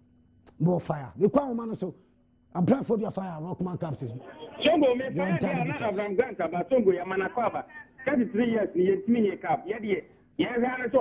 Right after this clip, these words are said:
Speaker 2: ɔbɛgye cap ama yɛa me abrafo deɛ, ma wɔgye di ɔnim sɛ cap no deɛ ɔbɛtumi agye. Enti me deɛ, wohwɛ yɛ team no a, indiscipline adɔɔso. Menim sɛ Abraham Grant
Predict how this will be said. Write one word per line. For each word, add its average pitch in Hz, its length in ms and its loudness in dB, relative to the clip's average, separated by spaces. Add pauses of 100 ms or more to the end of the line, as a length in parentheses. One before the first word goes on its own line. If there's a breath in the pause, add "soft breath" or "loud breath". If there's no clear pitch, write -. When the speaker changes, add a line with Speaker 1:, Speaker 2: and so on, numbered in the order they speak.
Speaker 2:
ɔbɛgye 196 220 -6
cap 175 180 0
ama 170 160 -2
yɛa 196 200 -2
me 196 100 -2
abrafo 180 420 2
deɛ, 170 160 4
ma 220 80 4
wɔgye 190 200 2
di 202 60 0
ɔnim 185 280 6
sɛ 175 200 -2 (280)
cap 208 220 -4
no 208 60 4
deɛ 196 160 4
ɔbɛtumi 202 320 -2
agye. 156 280 -4 (400)
Enti 233 220 2
me 359 100 2
deɛ, 285 160 0
wohwɛ 349 260 -2
yɛ 220 160 -6
team 233 160 4
no 233 80 0
a, 185 80 -6 (100)
indiscipline 196 520 4
adɔɔso. 196 440 -2 (420)
Menim 202 200 2
sɛ 294 180 -2
Abraham 185 240 2
Grant 208 240 -2